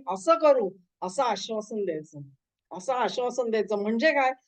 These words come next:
तर ते जे कोण आलेले पाहुणे आहेत ना, त्यांनी निर्णय घेऊ नये, कारण मोदींचं सरकार अस्थिर आहे, ते पाच वर्ष पूर्ण करणार नाहीत.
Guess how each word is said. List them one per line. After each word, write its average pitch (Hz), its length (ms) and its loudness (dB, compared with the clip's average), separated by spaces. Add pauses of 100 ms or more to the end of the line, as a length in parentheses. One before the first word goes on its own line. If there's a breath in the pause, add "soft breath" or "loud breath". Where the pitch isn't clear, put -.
(180)
तर 294 80 4
ते 302 320 2
जे 339 140 4
कोण 320 240 6
आलेले 277 440 6
पाहुणे 254 400 0
आहेत 254 160 2
ना, 254 200 -6
त्यांनी 285 340 -2
निर्णय 330 560 4
घेऊ 311 180 2
नये, 208 240 -2
कारण - 400 -2
मोदींचं 302 580 4
सरकार 214 520 -2
अस्थिर 277 380 -4
आहे, 269 240 4
ते - 360 -4
पाच 226 360 -2
वर्ष 262 260 6
पूर्ण 254 400 -2
करणार 277 380 2
नाहीत. 277 400 -2